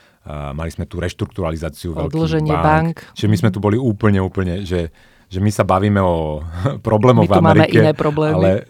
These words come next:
Speaker 1: my sme tu mali
Speaker 2: Hej.
Speaker 1: dvadsať percent nezamestnanosť, oni sa tam bavili, že problém je šesť percent nezamestnanosť. Čiže, akože, v kontexte našej reality to, my sme si to ani
Speaker 2: Mhm.
Speaker 1: nevšimli, lebo my sme to tu mali také peklo.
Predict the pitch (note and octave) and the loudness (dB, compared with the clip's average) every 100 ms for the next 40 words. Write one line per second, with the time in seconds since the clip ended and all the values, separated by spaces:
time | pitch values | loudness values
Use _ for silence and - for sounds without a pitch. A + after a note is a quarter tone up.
0 | - C3+ C#3 B2 G#2+ A2+ A2+ A2+ G#2 G2+ | -16 -16 -14 -4 2 2 2 0 -2 0
1 | G2 F#2+ E2+ F2+ - D3 D3 F2 F2+ F2+ | 0 0 0 -2 0 -4 -4 -6 -6 -8
2 | E2 E2+ E2 - F2+ E2 E2 - F#2 F#2 | -8 -6 -8 -8 -8 -6 -8 -8 -4 -4
3 | - F2 E2+ D#2+ E2+ F2 E2 E2 G2 E2 | -4 -4 -4 -2 -2 -2 -6 -8 -6 -6
4 | D#2+ D#2 D2 D#2 - D2+ - D2 - D2 | -6 -8 -10 -16 -16 -16 -14 -18 -14 -12
5 | D2 D2+ D2 - C#2 - F#2+ G2 - - | -10 -10 -10 -12 -16 -6 -2 -2 -4 -20
6 | - _ E2 - F#2 D#2 _ _ - _ | -20 _ -12 -8 -8 -8 _ _ -20 _
7 | G#2 A2 G#2+ G2+ A2 F#2+ F#2 G#2 F#2 F2 | 0 2 2 -2 0 -2 0 0 2 2
8 | F2 E2+ F2+ D#2+ F2 F2 F#2 D#2+ E2 D#2+ | -2 -6 -6 -6 -6 -8 -8 -6 -6 -6
9 | D#2+ E2+ E2 F2+ G#2+ E2+ D2 D#2 E2+ D2+ | -6 -8 -6 -4 -4 -6 -8 -10 -10 -12
10 | - D2+ D2 C#2+ D2 - C#2+ - E2 | -14 -10 -10 -10 -12 -12 -14 -10 -10